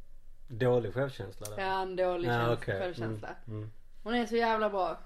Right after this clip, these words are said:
Speaker 2: men, eh, hon tror inte riktigt på det. Eller så här,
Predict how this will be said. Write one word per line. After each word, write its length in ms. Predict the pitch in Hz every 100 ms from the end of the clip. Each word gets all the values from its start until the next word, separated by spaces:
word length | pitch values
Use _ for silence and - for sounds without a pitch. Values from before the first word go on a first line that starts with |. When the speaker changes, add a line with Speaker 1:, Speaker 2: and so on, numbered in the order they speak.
| - 226
Speaker 2:
men, 460 | 202 202 196 190
eh, 120 | 190
hon 200 | 185 190
tror 220 | 190 196 180
inte 140 | 175
riktigt 260 | 175 165 -
på 140 | 160
det. 140 | 135 156 - - - - - - -
Eller 120 | 196
så 100 | 196
här, 220 | 165 -